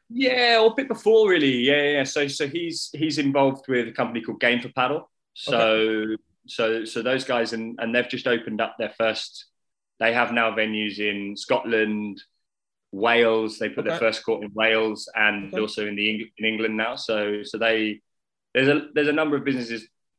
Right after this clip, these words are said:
Speaker 1: like them, and they, they help obviously fund courts for,
Speaker 2: Yeah.
Speaker 1: for clubs. So
Speaker 2: Okay. So they are the investors behind it more with, with Murray behind there and
Speaker 1: Yeah, exactly. And it's, look, it's, it's great, look, to have influences like that in the
Speaker 2: Ye-,
Speaker 1: game,
Speaker 2: yeah.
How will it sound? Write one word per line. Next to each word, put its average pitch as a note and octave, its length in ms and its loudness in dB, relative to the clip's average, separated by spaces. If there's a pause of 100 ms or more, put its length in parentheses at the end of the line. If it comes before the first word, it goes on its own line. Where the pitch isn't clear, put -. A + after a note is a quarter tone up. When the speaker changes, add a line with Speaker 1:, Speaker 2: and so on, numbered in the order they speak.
(200)
Speaker 1:
like A#2+ 420 0
them, B2+ 180 0
and A#2 140 -2
they, A2+ 200 0
they A2+ 160 0
help A2 360 -4
obviously A2 300 -6
fund A#2 560 -2
courts B2+ 320 -6
for, A#2+ 420 -2
Speaker 2:
Yeah. C3+ 80 -6
Speaker 1:
for A#2 160 -6
clubs. C3+ 580 -4
So - 240 -4
Speaker 2:
Okay. G2+ 340 0
So D3+ 60 -2
they D#3+ 140 2
are D#3 60 0
the D#3 120 2
investors D3 520 -4
behind C#3+ 240 -4
it B2 80 -10
more C3+ 200 -8
with, C3 260 -12
with C3 120 -12
Murray C3+ 400 -6
behind C3 400 -8
there C3 200 0
and B2 200 -10 (320)
Speaker 1:
Yeah, D3+ 280 6 (100)
exactly. A2+ 640 -2
And G3 100 0
it's, F#3+ 120 -6
look, C3+ 200 2
it's, A2 260 -10
it's A#2+ 220 -6
great, A#2 320 0
look, G#2 160 -4 (140)
to - 40 -14
have G#2+ 240 0 (160)
influences G#2+ 600 -4
like G2+ 160 -2
that G2 120 -2
in F#2+ 60 -6
the F#2+ 80 -4
Speaker 2:
Ye-, F#2+ 40 -4
Speaker 1:
game, G2 260 2
Speaker 2:
yeah. - 60 2